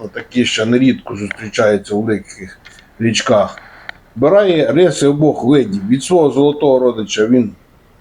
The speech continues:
мах на небо, ляп на воду, аби в Молдавію не полетіло тільки.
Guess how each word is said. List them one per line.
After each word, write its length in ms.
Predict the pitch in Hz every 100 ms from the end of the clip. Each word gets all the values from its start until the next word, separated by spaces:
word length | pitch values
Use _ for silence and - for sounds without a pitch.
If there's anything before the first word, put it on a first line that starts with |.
| _ _ _ _ _ _ _ _ _ _ _ _ _ - - - - - - - - - -
мах 340 | 165 143 -
на 160 | 131 135
небо, 360 | 135 127 120
ляп 220 | 123 113 302
на 120 | 117
воду, 580 | 113 120 120 165 170 - - - _ - - - _ _ _ - - - - - - - - -
аби 220 | 143 131
в 60 | 131
Молдавію 560 | 135 127 131 127 131
не 120 | 131
полетіло 580 | 120 123 131 - 135 127
тільки. 340 | - 127 -